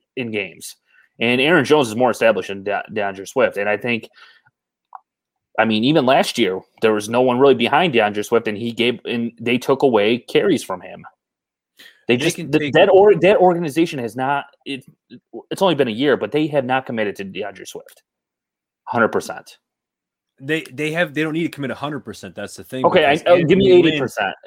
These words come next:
Speaker 1: Once they give me
Speaker 2: They can give
Speaker 1: eighty percent,
Speaker 2: him
Speaker 1: I'll, I'll
Speaker 2: sixty. Anthony Lynn,
Speaker 1: Sixty.
Speaker 2: with Austin Eckler, Anthony Lynn
Speaker 1: Mm.
Speaker 2: ran that ball almost thirty times a game. They were the heaviest running team in the league,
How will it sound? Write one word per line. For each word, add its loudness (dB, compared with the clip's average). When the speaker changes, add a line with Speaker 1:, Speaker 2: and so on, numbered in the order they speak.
Speaker 1:
Once -4
they 0
give 0
me -4
Speaker 2:
They -
can 2
give 4
Speaker 1:
eighty 0
percent, -2
Speaker 2:
him -4
Speaker 1:
I'll, -2
I'll -4
Speaker 2:
sixty. -8
Anthony -4
Lynn, -4
Speaker 1:
Sixty. -10
Speaker 2:
with -4
Austin 0
Eckler, -8
Anthony -10
Lynn -10
Speaker 1:
Mm. -8
Speaker 2:
ran -6
that -4
ball 2
almost -6
thirty -12
times -10
a -16
game. -14
They -6
were -4
the -4
heaviest -6
running -8
team -10
in -10
the -12
league, -14